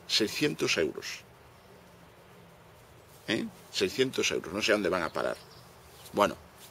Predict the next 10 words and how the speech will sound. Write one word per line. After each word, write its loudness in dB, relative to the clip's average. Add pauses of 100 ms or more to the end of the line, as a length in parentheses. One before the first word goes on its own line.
(320)
ánimo, 6 (560)
ya 6
para 6
recortar, 8 (840)
y 8 (500)
de 4
una 12
vez 10
por 8
todas 10